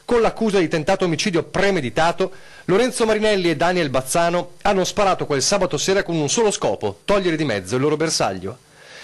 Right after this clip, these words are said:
Nell'interrogatorio i due giovani di Acilia si sono avvalsi della facoltà di non rispondere perché, ha detto il loro legale, quello che avevano da dire l'hanno detto in questura. A parlare allora è l'ordinanza di custodia cautelare, con frasi inequivocabili.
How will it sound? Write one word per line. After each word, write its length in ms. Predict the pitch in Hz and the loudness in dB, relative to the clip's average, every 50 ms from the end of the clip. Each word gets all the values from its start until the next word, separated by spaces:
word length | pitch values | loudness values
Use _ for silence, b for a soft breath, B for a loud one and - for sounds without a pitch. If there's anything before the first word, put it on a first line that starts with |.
| B B | B B
Nell'interrogatorio 800 | B 160 185 214 226 220 220 208 202 196 202 220 226 220 220 220 - - | B 0 2 2 2 2 2 2 2 4 4 4 4 4 2 0 -2 -2
i 80 | 196 | -2
due 140 | 165 196 202 | 0 0 2
giovani 280 | 170 220 214 214 202 190 | 2 2 2 2 2 2
di 60 | 165 | 0
Acilia 400 | 160 151 - 214 214 190 202 175 | 0 0 0 0 0 0 0 -2
si 60 | 165 | -2
sono 200 | - - 180 185 | -2 -2 -2 -2
avvalsi 500 | - 170 165 143 156 190 202 214 202 208 | -2 -2 -2 0 2 2 2 2 0 0
della 140 | 202 202 214 | 0 0 0
facoltà 300 | - 202 - 190 185 185 | 0 0 -2 -2 -2 -2
di 100 | 175 190 | 0 0
non 120 | 185 180 | 0 0
rispondere 480 | 180 180 - - 175 175 160 151 160 165 | 0 -2 -2 -2 -2 0 0 0 0 0
perché, 360 | 165 175 170 - 180 - - | -2 -2 -2 -2 -2 -2 -2
ha 100 | - - | -4 -4
detto 180 | 131 151 143 143 | -4 -2 -2 -2
il 60 | 139 | -2
loro 160 | 139 160 151 | 0 0 0
legale, 460 | 139 131 135 143 180 180 170 151 127 B B B B B B B - | 0 0 0 0 2 2 0 0 -2 B B B B B B B -4
quello 240 | - 233 247 233 208 | 0 2 2 2 2
che 80 | - | 2
avevano 240 | 185 190 214 202 190 | 2 2 2 2 2
da 100 | 160 156 | 2 0
dire 360 | 151 185 196 185 196 175 - - | 0 2 2 0 0 -2 -4 -2
l'hanno 280 | - 160 190 196 196 190 | 0 2 2 2 2 0
detto 260 | 151 127 - - - | -2 -4 -4 -2 -4
in 100 | 156 143 | -2 -2
questura. 540 | - 175 165 - - 135 101 92 92 90 - _ _ _ _ B B B B B B | -2 -2 -2 -2 -4 -6 -6 -6 -8 -10 -12 _ _ _ _ B B B B B B
A 80 | - 156 | -2 0
parlare 340 | 160 175 156 160 202 214 196 | 0 0 0 2 2 2 2
allora 420 | 180 170 190 202 214 226 202 - | 2 4 4 4 4 2 0 -2
è 120 | - 175 185 | -2 0 0
l'ordinanza 480 | 196 190 185 196 185 185 196 190 208 | 2 2 2 2 2 2 0 0 -2
di 60 | 202 | -4
custodia 360 | 185 - 214 - 190 185 190 180 | -4 -4 -2 -2 0 0 0 0
cautelare, 540 | - 190 185 196 202 165 113 101 104 113 | 0 0 0 2 2 2 2 0 -2 -2
con 160 | - 156 151 143 | -4 -4 -4 0
frasi 340 | 175 175 170 131 147 143 143 | 0 0 0 0 -4 -4 -2
inequivocabili. 920 | 180 208 214 202 190 196 196 196 190 190 190 160 117 98 95 92 98 95 | -2 0 0 0 0 0 0 0 0 0 0 0 0 0 -2 -4 -6 -8